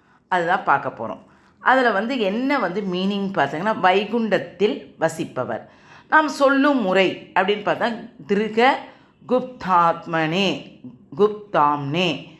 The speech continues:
அப்படின்னு சொல்ல வேண்டும். "நமக திருக குப்தாம்னே" அப்படின்னு சொல்ல வேண்டும். ஓகேவா? இப்ப இந்த திருக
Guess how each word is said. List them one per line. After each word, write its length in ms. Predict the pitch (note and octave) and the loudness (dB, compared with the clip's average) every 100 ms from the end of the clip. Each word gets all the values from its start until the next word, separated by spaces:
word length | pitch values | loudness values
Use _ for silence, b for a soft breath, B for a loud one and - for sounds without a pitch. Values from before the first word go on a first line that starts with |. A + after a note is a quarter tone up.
| B B - | B B -2
அப்படின்னு 320 | E3 C3+ C#3 | -2 0 -4
சொல்ல 320 | F#3+ E3 A#2+ | -4 -4 -4
வேண்டும். 260 | A#2 A2 A#2 | -6 -8 -4
"நமக 540 | E3 D#3 C3 B2+ C#3+ - B B B - | -2 0 0 2 0 0 B B B -6
திருக 320 | G3 G#3+ A#3 C4+ C#4 - - C#3 | 0 2 2 0 -2 -14 -12 -2
குப்தாம்னே" 1300 | A#3 A3+ - G3+ E3 D3+ C#3+ C#3 E3+ E3+ C#3 - - - | -2 -2 -4 2 4 2 -2 -2 0 0 -2 -10 -14 -8
அப்படின்னு 240 | C#3 C3+ | -6 -6
சொல்ல 300 | D3 C3 A2 | -6 -8 -8
வேண்டும். 280 | F#2+ G2 B1+ B B B B - G3+ | -10 -14 -18 B B B B -12 -10
ஓகேவா? 560 | F#3+ F#3 G3+ B3+ E3+ B B B | -4 -2 0 0 -2 B B B
இப்ப 380 | B3 C4+ - D#4 | -6 -6 0 0
இந்த 200 | C4 A#3+ | 2 0
திருக 360 | - A#3 C4+ | 0 2 2